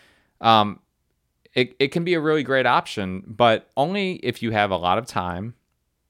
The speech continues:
obviously a lot of money for a, a luxury home, uh, that custom built,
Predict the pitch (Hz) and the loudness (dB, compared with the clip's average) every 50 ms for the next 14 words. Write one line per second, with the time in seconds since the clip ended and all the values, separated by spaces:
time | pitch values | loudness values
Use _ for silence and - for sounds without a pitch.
0 | _ _ _ _ _ _ _ _ - 113 143 165 170 160 - 160 143 127 123 120 | _ _ _ _ _ _ _ _ 0 0 2 2 -2 -4 -2 -2 0 2 2 2
1 | 120 110 98 95 87 80 78 85 98 - - _ _ _ _ _ _ _ _ - | 2 0 -2 -2 -2 -2 -4 -6 -10 -10 -14 _ _ _ _ _ _ _ _ 0
2 | 101 98 95 82 64 90 - - 92 95 - - 107 104 101 107 107 92 - 104 | 2 2 2 0 0 -4 -4 -2 -4 -4 -2 -2 0 2 4 4 4 2 0 -2
3 | 95 90 92 90 85 80 82 85 85 - - - 190 - _ _ _ - - 90 | -2 0 0 0 0 -2 -4 -6 -10 -12 -16 -20 -20 -20 _ _ _ -4 -2 0
4 | 82 80 82 80 - - - - - 98 - - 104 92 80 80 76 80 - - | 0 0 -2 -4 -8 -12 -8 -6 -4 -4 -4 -6 -8 -6 -6 -4 -4 -6 -6 -10